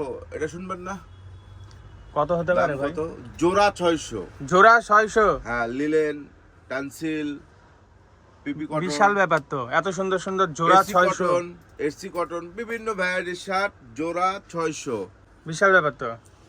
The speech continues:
Speaker 1: জোড়া ছয়শো।
Speaker 2: বিশাল ব্যাপার।
Speaker 1: আমাদের ঠিকানা রাজশাহী রানীবাজার,
Speaker 2: আচ্ছা।
Speaker 1: সুলতান ডাইংয়ের অপোজিটে।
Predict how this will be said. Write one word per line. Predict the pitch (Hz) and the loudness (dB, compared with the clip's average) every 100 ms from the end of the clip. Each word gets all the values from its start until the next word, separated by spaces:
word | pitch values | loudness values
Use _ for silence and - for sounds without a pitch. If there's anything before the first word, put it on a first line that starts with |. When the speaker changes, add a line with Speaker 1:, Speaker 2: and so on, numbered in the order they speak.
| - _ _ 110 | -20 _ _ -8
Speaker 1:
জোড়া | 151 160 | -4 -4
ছয়শো। | 151 131 113 | -4 -10 -10
Speaker 2:
বিশাল | 156 151 156 | -10 -2 0
ব্যাপার। | 156 139 135 123 113 - | 2 0 0 -2 -4 -10
Speaker 1:
আমাদের | 120 147 170 175 | -6 -6 -6 -10
ঠিকানা | 190 175 180 180 | -8 -4 -2 0
রাজশাহী | 165 - 180 | -2 -2 0
রানীবাজার, | 175 170 175 170 165 170 175 202 - - - - - - - - - - - _ _ - - - _ _ _ - - _ - _ _ - - _ _ _ _ - | 0 0 0 0 0 0 -2 -8 -20 -20 -20 -20 -20 -20 -20 -20 -20 -20 -20 _ _ -20 -20 -20 _ _ _ -20 -20 _ -20 _ _ -20 -20 _ _ _ _ -6
Speaker 2:
আচ্ছা। | 151 151 | -4 0
Speaker 1:
সুলতান | 170 160 160 | 0 0 -2
ডাইংয়ের | 165 170 165 | -6 -4 -4
অপোজিটে। | 156 156 135 120 95 | -4 -6 -10 -10 -12